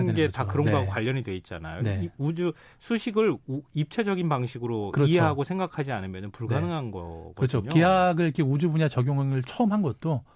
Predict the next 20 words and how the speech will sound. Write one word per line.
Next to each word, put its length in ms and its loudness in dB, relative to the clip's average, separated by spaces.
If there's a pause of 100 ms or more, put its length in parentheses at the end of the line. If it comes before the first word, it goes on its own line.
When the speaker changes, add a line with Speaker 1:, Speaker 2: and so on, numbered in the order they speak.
Speaker 2:
어찌 220 -2
보면 280 0
캐서린 300 -4
존슨이 480 -4
시초라고 360 -10
볼 60 -14
수가 180 -12
있죠. 200 -18 (220)
Speaker 1:
아, 100 -12
그런 240 -14
거예요? 280 -16
Speaker 2:
네네. 280 -4 (420)
Speaker 1:
어, 200 -20
정말 260 -10
대단한 460 -8
역할을 300 -4
하셨군요. 420 -6
Speaker 2:
<laughs> 1040 -2
Speaker 1:
근데 160 0
지금 380 0